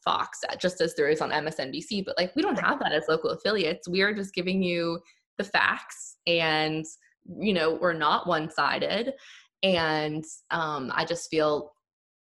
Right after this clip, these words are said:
you know, it's, it's just kind of, like, disheartening when people are like, "Oh, I don't wanna talk to you because you're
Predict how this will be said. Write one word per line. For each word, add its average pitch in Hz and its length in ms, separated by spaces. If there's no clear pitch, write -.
you 233 140
know, 208 100
it's, 208 120
it's 254 200
just 320 180
kind 349 180
of, 247 60
like, 208 180
disheartening 170 540
when 151 140
people 156 260
are 151 100
like, 165 200
"Oh, 151 200
I 160 120
don't 151 100
wanna 147 140
talk - 340
to 147 80
you 139 80
because 139 400
you're 143 320